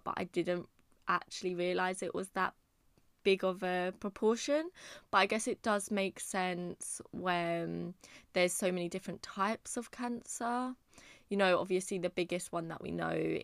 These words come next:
is breast cancer, and, um, testicle <laughs> cancer has come up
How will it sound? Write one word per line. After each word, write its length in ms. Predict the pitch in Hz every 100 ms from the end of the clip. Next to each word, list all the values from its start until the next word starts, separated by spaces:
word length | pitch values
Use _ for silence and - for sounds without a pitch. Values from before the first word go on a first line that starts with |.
| -
is 580 | - 156 156 151 170 - - - - - _ _ _
breast 300 | 254 262 -
cancer, 960 | 233 220 214 - 214 202 202 202 196 - -
and, 600 | 165 165 170 170 165 - - -
um, 640 | 165 165 165 160 160 160 _ _ _ _
testicle 580 | - 208 - 202 202 196
<laughs> 80 | 220
cancer 720 | - - - - 330 330 320 320
has 220 | 339 -
come 260 | - 190 190
up 280 | 185 180